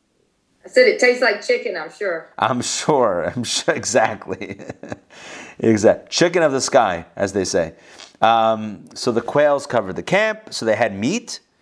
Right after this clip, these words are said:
Speaker 2: And in the morning, listen to this, there was a layer of dew around the camp. Now the layer of dew went up, it lifted with the sun, with the heat, right? And behold, on the surface of the desert, a fine bare substance, as fine as frost on the ground.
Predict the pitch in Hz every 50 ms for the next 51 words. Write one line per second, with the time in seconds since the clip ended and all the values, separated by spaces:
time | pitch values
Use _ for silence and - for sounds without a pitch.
0 | _ _ _ _ _ _ _ - 107 120 131 143 143 143 139 156 208 247 240 170
1 | 127 120 123 127 117 123 117 139 160 - 202 165 - 139 131 110 92 - 107 104
2 | 101 110 107 107 110 123 143 170 170 143 117 95 87 87 _ - 127 151 151 135
3 | 113 107 104 98 98 95 92 - - 82 76 73 87 98 - - _ _ - -
4 | _ _ _ 101 104 101 110 110 113 123 143 160 165 143 113 92 - 135 135 113
5 | 101 113 120 - - 90 95 95 - - - 82 - 110 110 117 117 - _ -
6 | 107 98 92 95 107 101 - - 95 92 - - - - - 117 110 104 101 95
7 | - - 95 85 90 98 113 147 143 - - - 101 110 143 165 - - - -
8 | - - _ _ - 110 107 101 120 123 107 98 120 160 185 175 143 117 - -
9 | 104 101 98 - - - 143 165 165 160 147 139 120 113 107 92 - 151 185 -
10 | 107 90 73 - - _ _ _ _ _ _ _ _ _ _ _ _ _ _ _
11 | - - - - - 139 139 143 151 165 165 156 117 - 127 131 139 160 160 -
12 | - 156 165 175 - - - 104 92 - - 98 - - - - 127 127 139 160
13 | 175 165 - 131 - - - - - 147 135 120 104 98 - - - 107 113 107
14 | 95 113 117 104 85 85